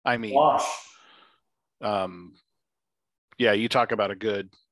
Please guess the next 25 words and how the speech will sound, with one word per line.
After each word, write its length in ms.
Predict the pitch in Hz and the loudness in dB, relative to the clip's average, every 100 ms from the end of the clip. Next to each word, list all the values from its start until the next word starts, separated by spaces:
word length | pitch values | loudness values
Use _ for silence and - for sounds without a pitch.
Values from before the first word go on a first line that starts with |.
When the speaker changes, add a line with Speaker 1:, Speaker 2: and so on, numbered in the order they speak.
| _ | _
Speaker 1:
almost 260 | 123 120 110 | 0 0 0
like 140 | 110 | 0
a 60 | 107 | 0
modern 380 | 107 107 101 98 | 0 0 0 -6
Western. 460 | 98 98 - 95 | -8 -6 -8 -12
That, 140 | 98 - | -12 0
nah, 80 | 165 | 4
I 260 | 233 240 233 | 4 4 2
wouldn't 180 | 190 135 | 0 -2
call 140 | 98 | -2
it 40 | |
a 20 | 90 | -2
modern 260 | 92 90 | -10 -12
Western. 380 | 104 - - 98 _ _ | -14 -14 -14 -20 _ _
That's 280 | 147 147 - | 0 2 0
like 200 | 127 104 _ _ _ - - | 0 0 _ _ _ -20 -4
if 160 | 120 - | -4 0
Dirty 300 | 131 117 110 | 2 2 2
Harry 300 | 110 107 104 | 0 0 -4
was 260 | 101 - | -8 -10
made 260 | 110 101 - | -8 -8 -6
for 380 | 107 98 90 - _ _ _ _ _ | -6 -6 -8 -16 _ _ _ _ _
an 80 | 110 | -2
audience 420 | 101 95 92 - | -2 -2 -8 -10
nowadays. 520 | 98 92 90 95 92 | -8 -8 -10 -12 -14